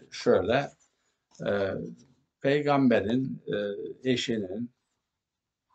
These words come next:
Hatice validenin bir kölesi vardı. Adı Zeyd.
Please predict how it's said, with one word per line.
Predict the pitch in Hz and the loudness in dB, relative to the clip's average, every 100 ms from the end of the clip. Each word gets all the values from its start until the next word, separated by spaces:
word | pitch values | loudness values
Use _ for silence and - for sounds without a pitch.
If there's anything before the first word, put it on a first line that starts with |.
| _ _ _ _ _ | _ _ _ _ _
Hatice | 98 92 113 110 117 101 | -6 -4 -4 0 2 2
validenin | 95 92 101 131 135 | 2 0 0 -2 -2
bir | 127 | -2
kölesi | - 117 117 110 110 | 0 2 2 0 -2
vardı. | 98 85 - 113 | 0 -2 -4 0
Adı | 117 113 110 | 0 0 -4
Zeyd. | 101 95 85 | -2 -4 -4